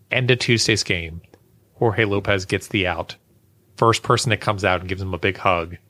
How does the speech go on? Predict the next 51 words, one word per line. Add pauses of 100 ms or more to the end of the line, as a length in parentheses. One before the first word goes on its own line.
(160)
pats
him
on
the
back
and
says,
"Way
to
frickin'
go." (200)
And
he
didn't
use
the
word
frickin',
but, (640)
um,
it
was
Adley
Rutschman. (140)
Big
old
smile
on
his
face (200)
because
he
knew (400)
what
his
pitcher
was
going
through (340)
and
wanted
to
be
like, (340)
"Dude, (180)
way
to
get
through
it."
Like,